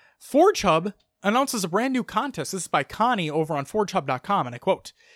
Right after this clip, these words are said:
"Introducing the Halo five two v two contest Boogaloo!" Yes, Duststorm. That was a new thing I could say, and I'm happy I got to say it. Let's be honest.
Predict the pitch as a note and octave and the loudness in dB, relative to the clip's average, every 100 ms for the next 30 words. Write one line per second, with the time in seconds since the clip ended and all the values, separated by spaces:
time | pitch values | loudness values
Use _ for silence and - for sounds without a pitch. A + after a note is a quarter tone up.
0 | _ _ _ _ - D4+ D#4 C#4+ D#4 - | _ _ _ _ -2 -2 2 4 4 2
1 | D4+ A3+ G3+ D4 C4+ C#4 C4+ - C4+ C4 | 0 0 2 2 2 2 2 2 0 2
2 | C#4 B3+ G#3 C4+ B3+ B3+ - D#3 G#3+ G4 | 0 -2 0 -2 0 -2 0 -2 6 10
3 | F#4+ G4 G4+ G4+ D#4+ G#3 D3+ B2 _ _ | 10 10 10 10 10 6 0 -6 _ _
4 | _ _ _ _ _ - G3 G#3 - C3+ | _ _ _ _ _ -2 0 0 -2 -6
5 | - C3+ C#3+ - _ _ _ _ _ _ | -6 -8 -8 -14 _ _ _ _ _ _
6 | _ - E3+ F#3 F3 D3 C#3+ - C#3 C3 | _ 0 2 4 2 0 -4 -4 -4 -6
7 | C#3+ - C3+ C#3+ - _ _ _ - F#3 | -6 -6 -6 -6 -12 _ _ _ -2 0
8 | F#3 G3+ F#3+ F#3 F#3+ - - G#3 - _ | 2 0 -2 -4 -6 -8 -8 -10 -12 _
9 | _ _ _ - - _ - - - - | _ _ _ -20 -20 _ -20 -20 -18 0
10 | F4+ - E4 C#4+ D3 - - | 0 4 4 4 2 -2 -12